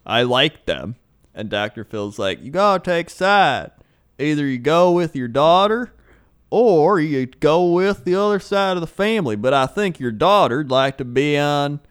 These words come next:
you know, she'd like you to be with her." And I was like,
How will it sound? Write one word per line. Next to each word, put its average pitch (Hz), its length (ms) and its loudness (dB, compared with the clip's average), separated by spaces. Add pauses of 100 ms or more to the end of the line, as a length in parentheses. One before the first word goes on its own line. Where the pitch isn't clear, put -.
(260)
you 156 160 -6
know, 139 180 0
she'd 156 220 -6
like 175 260 2
you 170 60 -8
to 160 80 -4
be 180 220 0
with 180 160 0
her." 214 380 0 (640)
And 123 100 -2
I 123 100 2
was 123 140 0
like, 123 280 2